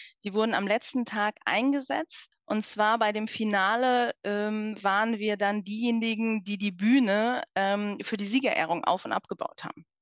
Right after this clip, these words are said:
Und das war schon so ganz cool, weil als dann alle Mannschaften, alle aus dem Stadion draußen waren, dann mussten wir noch diese Bühne abbauen und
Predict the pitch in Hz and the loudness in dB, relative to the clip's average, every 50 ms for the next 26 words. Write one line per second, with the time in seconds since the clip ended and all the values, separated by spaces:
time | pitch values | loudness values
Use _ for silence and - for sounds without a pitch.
0 | _ _ - 185 196 190 202 190 - 202 196 196 - - 214 233 240 214 190 185 | _ _ -4 -4 -2 -2 -2 -2 0 0 0 0 0 0 0 2 2 0 0 0
1 | 190 202 - - - - 247 233 202 180 185 180 - - 196 196 - - 202 208 | -2 -2 -6 -8 -6 -2 0 0 2 2 0 0 0 -2 -4 -6 -4 -4 -4 -4
2 | 202 - - - - - _ - - 214 226 220 208 202 220 226 - 226 214 214 | -4 -6 -12 -16 -16 -16 _ -2 0 0 2 2 2 0 0 0 0 -2 -2 -4
3 | - - 214 - - 202 202 196 - - 208 - - 208 196 - - 220 202 202 | -4 -6 -6 -2 -2 0 0 0 0 0 -2 -2 -4 -6 -6 -2 -2 0 0 0
4 | 196 190 185 180 - 185 190 262 - - 220 185 180 190 190 202 202 202 190 - | 0 -2 -2 -2 0 0 0 0 0 -2 -6 -2 -2 0 0 0 -2 -2 -4 -6
5 | - - 214 226 - - - 214 208 202 220 240 220 214 - 214 196 185 175 180 | -6 -2 -2 -2 -4 -4 -6 -4 -2 0 0 0 0 -2 -2 -8 -8 -8 -6 -4
6 | 208 240 247 208 - - 180 - 170 170 185 196 208 220 214 - 190 196 - | -2 0 0 0 0 -2 -2 0 0 2 2 2 2 0 -2 -4 -4 -6 -6